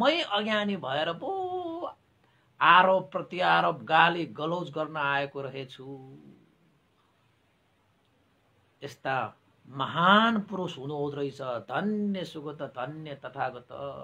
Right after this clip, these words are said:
भनेर त्यो आक्रोशक भारद्वाजले अब चाहिँ अघि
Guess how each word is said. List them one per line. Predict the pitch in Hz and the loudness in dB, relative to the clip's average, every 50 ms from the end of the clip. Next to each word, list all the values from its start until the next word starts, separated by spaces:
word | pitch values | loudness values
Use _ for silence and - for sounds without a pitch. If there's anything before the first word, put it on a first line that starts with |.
| - - - - _ _ _ _ _ _ _ _ _ _ _ _ _ _ _ _ _ _ _ _ _ _ _ _ _ _ _ _ _ _ _ _ _ _ _ _ _ - - - 117 | -16 -16 -20 -20 _ _ _ _ _ _ _ _ _ _ _ _ _ _ _ _ _ _ _ _ _ _ _ _ _ _ _ _ _ _ _ _ _ _ _ _ _ -20 -18 -10 0
भनेर | 123 147 170 180 190 208 233 269 302 359 427 381 381 - - _ _ _ _ _ _ _ _ _ _ _ - | 2 4 8 8 10 12 12 12 12 10 8 6 4 0 -4 _ _ _ _ _ _ _ _ _ _ _ -2
त्यो | 185 214 269 370 392 240 180 208 247 294 359 - - _ _ _ _ _ _ _ - | 2 4 6 6 6 6 8 6 6 6 4 2 -6 _ _ _ _ _ _ _ 6
आक्रोशक | - 165 190 190 - - 233 240 254 226 - 240 233 220 226 196 - | 8 8 8 8 4 0 2 2 4 4 2 0 0 0 0 0 2
भारद्वाजले | 135 147 165 185 190 190 - 147 165 170 170 165 165 147 139 143 165 208 247 381 381 - _ _ _ _ _ _ _ _ _ _ - | 6 8 8 8 8 6 6 6 6 8 8 8 6 4 0 -2 -2 -2 -2 -4 -6 -12 _ _ _ _ _ _ _ _ _ _ -2
अब | 127 143 170 208 220 233 233 220 | 4 8 8 8 8 8 6 4
चाहिँ | - - 165 147 147 170 185 190 196 185 185 180 - 202 208 - _ _ _ _ _ _ _ _ _ _ _ _ _ _ _ _ _ _ _ _ _ _ _ _ _ _ _ _ _ _ - | 4 2 -2 -2 -2 -2 -2 -6 -8 -10 -12 -16 -20 -20 -20 -20 _ _ _ _ _ _ _ _ _ _ _ _ _ _ _ _ _ _ _ _ _ _ _ _ _ _ _ _ _ _ 0
अघि | 147 170 180 196 208 | 2 4 6 6 6